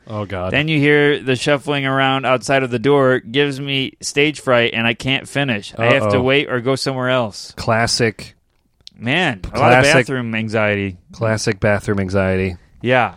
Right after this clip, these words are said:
Speaker 2: I get that a lot, especially with the crack in the door. So I'm
Speaker 1: Yeah,
Speaker 2: like,
Speaker 1: I know. Are they looking
Speaker 2: when,
Speaker 1: at me?
Speaker 2: when they double check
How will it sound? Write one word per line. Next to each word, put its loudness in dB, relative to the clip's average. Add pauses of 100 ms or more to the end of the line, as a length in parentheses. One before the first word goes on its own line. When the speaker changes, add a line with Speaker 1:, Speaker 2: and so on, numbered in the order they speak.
Speaker 2:
I 2
get -6
that 2
a 0
lot, 2 (120)
especially -2
with 0
the -6
crack 0
in -8
the -6
door. 0 (1040)
So 0
I'm 4
Speaker 1:
Yeah, 4
Speaker 2:
like, 2
Speaker 1:
I -2
know. 0 (320)
Are 2
they 2
looking 0
Speaker 2:
when, 0
Speaker 1:
at -2
me? 0
Speaker 2:
when -2
they 2
double 2
check 0